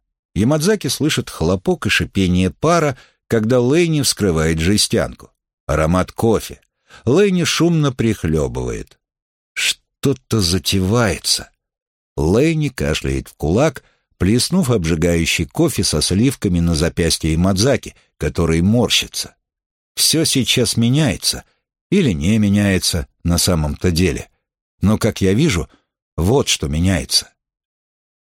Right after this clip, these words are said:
Но с тех пор, как я стал видеть иначе,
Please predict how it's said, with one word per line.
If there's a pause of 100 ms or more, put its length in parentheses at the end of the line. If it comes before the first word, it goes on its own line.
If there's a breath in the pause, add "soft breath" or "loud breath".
(800)
Но
с
тех
пор,
как
я
стал
видеть
иначе,